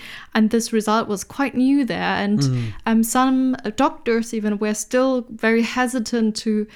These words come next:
Speaker 1: kind of tell their patient about that, 'cause they felt, "Oh, is there enough evidence right there?" Um, but I think now it's really in the guidance, as far as I know, that doctors should tell their patients if your viral load is undetectable, that means you can't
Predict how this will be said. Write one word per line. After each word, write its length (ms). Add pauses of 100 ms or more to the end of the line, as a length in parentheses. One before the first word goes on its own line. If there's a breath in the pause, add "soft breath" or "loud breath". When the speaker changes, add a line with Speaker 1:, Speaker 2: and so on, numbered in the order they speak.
(260 loud breath)
Speaker 1:
kind 220
of 160
tell 400
their 140
patient 520
about 300
that, 300
'cause 160
they 100
felt, 260
"Oh, 260
is 120
there 140
enough 340
evidence 540
right 320
there?" 420 (400 loud breath)
Um, 200
but 140
I 100
think 180
now 300
it's 280
really 340
in 180
the 60
guidance, 600
as 100
far 240
as 100
I 120
know, 220
that 200
doctors 380
should 260
tell 240
their 100
patients 540 (440 loud breath)
if 120
your 160
viral 320
load 220
is 260
undetectable, 800
that 140
means 240
you 60
can't 400